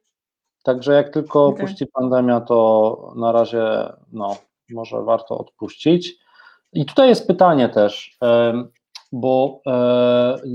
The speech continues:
Speaker 1: w Gdańsku działa Rada, e, Imigrantów i Imigrantek. Em, nie wiem, czy pani poza, mm, Białą Podlaską i tym o-, ośrodkiem dla cudzoziemców miała pani okazję mieszkać w innym mieście poza, poza Gdańskiem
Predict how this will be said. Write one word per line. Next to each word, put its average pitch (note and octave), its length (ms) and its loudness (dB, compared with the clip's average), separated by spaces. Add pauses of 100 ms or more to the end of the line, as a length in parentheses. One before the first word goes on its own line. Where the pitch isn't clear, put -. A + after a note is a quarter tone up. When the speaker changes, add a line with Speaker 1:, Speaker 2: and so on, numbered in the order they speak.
(140)
Speaker 1:
w - 40 -20
Gdańsku F3+ 500 0
działa C#3+ 400 6
Rada, C3 760 4
e, B2 240 -2
Imigrantów C3 680 -4
i C#3 60 -8
Imigrantek. A#2+ 1080 -2 (720)
Em, A2+ 800 0 (160)
nie D#3 180 -2
wiem, F#3 180 -2
czy D3 140 -6
pani D3 380 0
poza, B2 760 2 (300)
mm, A#2 760 -8
Białą C3+ 280 0
Podlaską A#2+ 800 0
i A#2 100 -8
tym A#2+ 160 -8 (440)
o-, B2+ 220 -6
ośrodkiem B2 580 -2
dla A2+ 120 0
cudzoziemców A2 880 -4 (400)
miała C#3 200 4
pani C#3 240 2
okazję C3 380 2
mieszkać B2+ 380 0
w B2 60 -8
innym B2 300 2
mieście G#2+ 380 -2
poza, G#2+ 500 0
poza G#2+ 220 0
Gdańskiem G2+ 720 -6